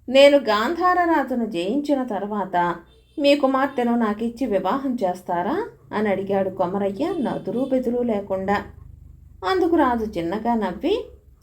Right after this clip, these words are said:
"సరే," అన్నాడు. ఆయనకు గాంధార రాజు వల్ల తన రాజరికానికే పెద్ద ముప్పు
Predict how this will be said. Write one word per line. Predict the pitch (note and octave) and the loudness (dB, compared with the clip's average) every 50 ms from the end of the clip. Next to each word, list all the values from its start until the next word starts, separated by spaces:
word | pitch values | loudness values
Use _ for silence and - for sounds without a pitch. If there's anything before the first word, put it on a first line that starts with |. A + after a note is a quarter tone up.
| - - - | -16 -8 -4
"సరే," | G3 F3 D#3 D3 D#3 - | -2 -2 -2 -2 -4 -4
అన్నాడు. | - D4 D4 B3+ A#3 A3 G#3+ G#3+ G#3+ A3 A3 - - - - _ _ _ _ - - _ - | -2 -2 -2 0 0 0 0 0 0 -2 -2 -4 -8 -20 -20 _ _ _ _ -20 -18 _ 2
ఆయనకు | A#3+ C4+ D4+ E4+ F#4 F#4+ F#4+ F#4+ E4+ | 4 6 6 6 6 4 2 2 0
గాంధార | C#4+ D#4+ - E4 F3 G3 C#4+ E4+ E4 F4 F4 E4+ E4+ D#4+ | 0 2 2 0 2 0 0 -2 0 0 0 2 2 2
రాజు | D4 C4+ B3+ B3+ B3+ B3+ | 2 2 0 0 -2 0
వల్ల | A#3 A#3 A3+ A#3 A3+ A3+ | 0 0 0 2 0 -2
తన | A3+ A3+ G3+ G3 F#3+ | -2 -2 -4 -2 -2
రాజరికానికే | G3 F3 E3 E3+ G#3 - E4 F4 E4+ F4+ E4+ E4+ D#4+ C#4+ C4+ C4 - A#3+ A3 | -2 0 0 0 0 0 0 2 2 2 2 2 2 2 0 0 -2 -2 -4
పెద్ద | A3 A3 - G3+ F#3 F#3 - G3 | -4 -2 -2 -2 -2 0 0 -2
ముప్పు | F#3 F#3 F#3+ G3 G3 - D#4+ | 0 0 0 -4 -4 -2 0